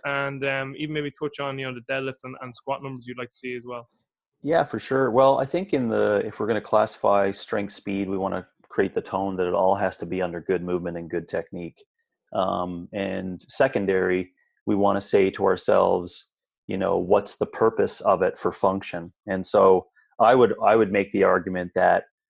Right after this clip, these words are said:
Speaker 2: um, uh, humans, you know, in, in the intelligent designed humans that are around us today on this planet, I would say there's probably a decimal of percentage point of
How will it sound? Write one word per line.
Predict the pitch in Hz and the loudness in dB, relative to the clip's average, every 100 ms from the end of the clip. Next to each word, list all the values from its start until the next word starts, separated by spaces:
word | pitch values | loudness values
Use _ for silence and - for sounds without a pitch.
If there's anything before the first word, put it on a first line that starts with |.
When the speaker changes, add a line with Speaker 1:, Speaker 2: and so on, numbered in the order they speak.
| _ | _
Speaker 2:
um, | 98 92 92 92 92 _ - | 2 4 2 0 -8 _ -8
uh, | 95 90 | -6 -6
humans, | - 123 120 95 92 101 - - - | -2 0 2 2 -2 -4 -8 -12 -16
you | - | -8
know, | 90 90 95 | -2 -2 -2
in, | 92 98 90 92 90 | -6 -8 -8 -8 -8
in | 95 | -4
the | 95 | -4
intelligent | 92 95 110 104 104 101 | -4 0 4 4 4 -2
designed | 101 98 98 95 95 92 | 0 2 2 2 0 -4
humans | 90 98 95 90 85 | -4 -4 -2 -4 0
that | 92 - | 0 2
are | 95 90 | 2 4
around | 92 92 90 | 4 2 0
us | - | -4
today | - 92 | 2 4
on | 87 87 | 4 0
this | 82 | -4
planet, | - 113 98 87 - - - _ _ _ _ - | 2 4 4 0 -4 -20 -20 _ _ _ _ 0
I | 117 | 2
would | 110 | 2
say | - 110 104 | 4 6 6
there's | 104 104 90 | 6 4 2
probably | - 107 104 98 95 95 92 | 2 4 4 4 4 4 0
a | 90 | 0
decimal | 95 110 - 104 92 95 | 4 2 2 0 2 2
of | 87 | 0
percentage | - - 101 95 - | -4 -2 0 0 -4
point | - 90 87 _ | -4 -4 -6 _
of | - | -6